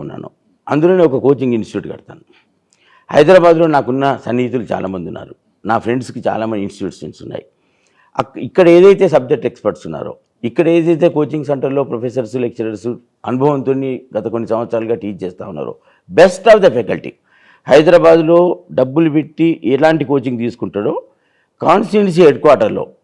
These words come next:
ఏడు నియోజకవర్గాల్లో ఏ పోటీ పరీక్షకు నోటిఫికేషన్ వచ్చినాక కూడా ఇమీడియట్గా సిక్స్టీ డేస్ అయితే సిక్స్టీ డేస్, ఫార్టీ ఫైవ్ డేస్ అయితే ఫార్టీ డేస్, సెవెంటీ ఫైవ్ డేస్ అయితే సెవెంటీ డేస్, ఖచ్చితంగా ఈ బ్యాచ్ అంతా నేను అక్కడికి పంపించి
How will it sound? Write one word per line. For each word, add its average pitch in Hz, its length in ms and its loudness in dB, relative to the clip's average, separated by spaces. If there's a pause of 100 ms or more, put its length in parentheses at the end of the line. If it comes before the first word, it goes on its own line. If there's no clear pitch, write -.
(220)
ఏడు 202 240 8
నియోజకవర్గాల్లో 139 720 4 (280)
ఏ 185 40 8 (140)
పోటీ 180 280 4
పరీక్షకు 156 340 0
నోటిఫికేషన్ 127 460 -4
వచ్చినాక 101 400 -8
కూడా 76 140 -4 (460)
ఇమీడియట్గా 185 560 4 (240)
సిక్స్టీ 131 300 -14
డేస్ 117 180 -2
అయితే 107 200 -6
సిక్స్టీ 127 260 -12
డేస్, 127 160 -2 (120)
ఫార్టీ 92 220 -4
ఫైవ్ 110 140 -6
డేస్ 101 140 -8
అయితే 101 160 -10
ఫార్టీ 104 300 -14
డేస్, 131 200 -12 (640)
సెవెంటీ 110 260 -2
ఫైవ్ 107 120 -2
డేస్ 98 160 -4
అయితే 135 160 -6
సెవెంటీ 85 280 -6
డేస్, 76 180 -16 (420)
ఖచ్చితంగా 185 640 2
ఈ 139 120 -2
బ్యాచ్ 139 260 0
అంతా 143 220 -4
నేను 120 180 -4
అక్కడికి 90 260 -6
పంపించి 120 400 -8